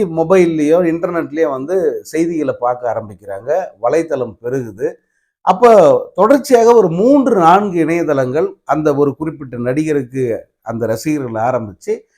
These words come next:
அவரை பற்றிய ஒரு ஃபேன் பேஜ் மாதிரி அதை மாத்தி தொடர்ச்சியா அவரை பத்தி எழுதுறாங்க. நிறைய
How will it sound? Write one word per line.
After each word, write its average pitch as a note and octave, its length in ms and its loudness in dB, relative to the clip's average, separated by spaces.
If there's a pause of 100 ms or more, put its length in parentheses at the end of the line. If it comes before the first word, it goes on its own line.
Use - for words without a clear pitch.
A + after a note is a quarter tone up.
(240)
அவரை B3+ 380 6
பற்றிய A#3 420 4
ஒரு E3 360 2
ஃபேன் A#3 320 6
பேஜ் F3 260 2
மாதிரி D#3 260 0
அதை B2+ 220 0
மாத்தி D3+ 480 -2
தொடர்ச்சியா E3 360 -4
அவரை B2+ 220 -2
பத்தி A#2 320 -8
எழுதுறாங்க. G#2 460 -6
நிறைய F#3+ 640 0